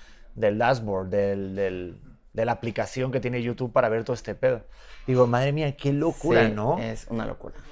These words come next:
Speaker 1: Y, o sea,
Speaker 2: Sí, porque
Speaker 1: espero que cambie en algún momento este rollo, ¿no?
Speaker 2: Yo creo
Speaker 1: creo
Speaker 2: que... ya está cambiando porque al final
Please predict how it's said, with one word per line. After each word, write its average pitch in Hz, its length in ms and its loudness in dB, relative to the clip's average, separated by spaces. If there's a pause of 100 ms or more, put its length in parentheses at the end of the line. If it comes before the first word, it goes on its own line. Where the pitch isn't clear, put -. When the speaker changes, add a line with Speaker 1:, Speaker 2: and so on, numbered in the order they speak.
(140)
Speaker 1:
Y, 127 600 2 (580)
o - 20 -14
sea, - 140 0
Speaker 2:
Sí, 196 60 12
porque - 160 12
Speaker 1:
espero - 260 10
que - 120 10
cambie 180 260 6
en 135 60 0
algún 135 160 0
momento 131 280 0
este 135 180 -4
rollo, 120 280 -2
¿no? 101 140 -8
Speaker 2:
Yo 180 220 12
creo - 20 12
Speaker 1:
creo 240 140 12
Speaker 2:
que... 208 120 10
ya 147 120 12
está 151 200 8
cambiando 127 580 6
porque 127 260 0
al 113 100 4
final 120 460 2